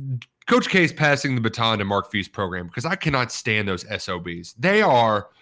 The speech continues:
so hateable. "Oh, look, you played a real basketball team and you lost. What a surprise." You can't just overpower them because you have all of your players back for the seventeenth year. Uh, they just, they make me sick. G-, get out of here, Gonzaga. You,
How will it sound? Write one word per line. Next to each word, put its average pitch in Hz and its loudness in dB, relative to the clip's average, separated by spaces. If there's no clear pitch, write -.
so - 4
hateable. 135 4
"Oh, 349 6
look, - 2
you 226 0
played 285 2
a 294 0
real 285 4
basketball 233 2
team 240 0
and 254 0
you 302 2
lost. 311 6
What 185 4
a 262 2
surprise." 180 2
You 151 -6
can't 214 4
just 190 0
overpower 180 4
them 120 0
because 127 -2
you 156 4
have 156 4
all 147 4
of 151 2
your 143 4
players 131 2
back 110 -2
for 120 -10
the 107 -2
seventeenth 117 -2
year. 101 -4
Uh, 208 0
they 262 4
just, - -4
they 220 2
make 208 0
me 104 -10
sick. - -4
G-, 185 -6
get 349 2
out 110 2
of - -8
here, 110 -6
Gonzaga. 101 -4
You, 95 -8